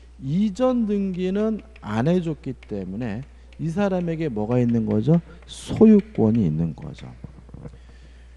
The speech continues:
이러한 사용 승낙에 기반으로 해가지고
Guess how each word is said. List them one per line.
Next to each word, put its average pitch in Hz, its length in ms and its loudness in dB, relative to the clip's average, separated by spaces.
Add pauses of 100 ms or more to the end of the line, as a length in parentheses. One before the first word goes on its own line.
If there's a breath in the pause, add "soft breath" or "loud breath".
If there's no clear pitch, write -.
(100)
이러한 208 320 -2
사용 277 400 -6
승낙에 285 720 -6
기반으로 190 640 -6
해가지고 135 680 -8